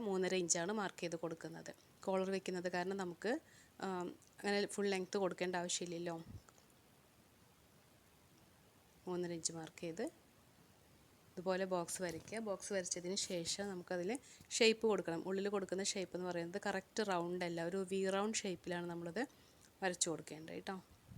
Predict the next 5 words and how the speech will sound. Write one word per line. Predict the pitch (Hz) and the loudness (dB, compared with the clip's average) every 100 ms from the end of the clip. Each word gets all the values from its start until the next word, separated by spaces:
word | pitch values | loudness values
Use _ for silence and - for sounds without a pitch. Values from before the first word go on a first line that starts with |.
| - - - - - - - - - - - - - | -16 -18 -20 -20 -20 -20 -20 -20 -20 -20 -20 -20 -4
കോളർ | 196 196 208 | 0 2 4
വെക്കുന്ന | 208 202 202 | 2 2 2
ഏതൊരു | 190 190 196 | 2 0 -2
നെക്കിനും | 185 190 190 | -2 0 0
നമ്മൾ | 180 | 0